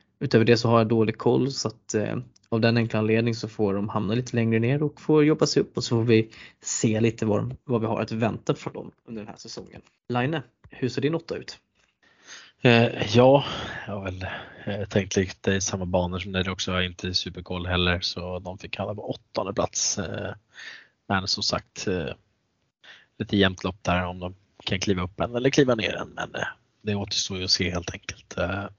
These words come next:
Speaker 2: jag tror inte man har världens bredaste trupp heller. Eh, eh, och ja, det blir väl att, eh, de kanske ska vara bra med en,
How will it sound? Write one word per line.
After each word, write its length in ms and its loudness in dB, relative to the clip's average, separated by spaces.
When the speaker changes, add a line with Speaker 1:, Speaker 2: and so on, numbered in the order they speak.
Speaker 2:
jag 100 -14
tror 100 -6
inte 140 -8
man 140 0
har 80 2
världens 280 2
bredaste 380 -2
trupp 280 -12
heller. 500 0
Eh, 300 -8
eh, 220 -10
och 400 -14
ja, 80 -16
det 160 2
blir 220 2
väl 180 -2
att, 320 -6
eh, 100 -8
de 120 -8
kanske 280 -4
ska 160 -6
vara 100 -2
bra 240 2
med 140 0
en, 260 -2